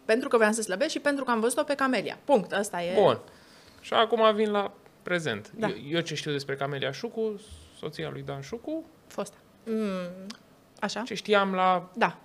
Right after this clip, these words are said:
Speaker 1: da.
Speaker 2: acum cincisprezece
Speaker 1: Mhm.
Speaker 2: ani, douăzeci de ani, o doamnă foarte bine,
Speaker 1: Mhm.
Speaker 2: un icon în
Speaker 1: Mhm.
Speaker 2: business și,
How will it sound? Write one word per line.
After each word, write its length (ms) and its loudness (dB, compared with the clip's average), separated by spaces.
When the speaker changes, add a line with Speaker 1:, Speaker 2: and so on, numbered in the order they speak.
Speaker 1:
da. 100 0
Speaker 2:
acum 240 -10
cincisprezece 420 -2
Speaker 1:
Mhm. 80 0
Speaker 2:
ani, 100 -4
douăzeci 380 -2
de 80 -8
ani, 240 -4
o 280 2
doamnă 360 0
foarte 560 -4
bine, 460 -4
Speaker 1:
Mhm. 100 4
Speaker 2:
un 100 4
icon 520 -2
în 220 -4
Speaker 1:
Mhm. 280 0
Speaker 2:
business 480 -8
și, 520 -6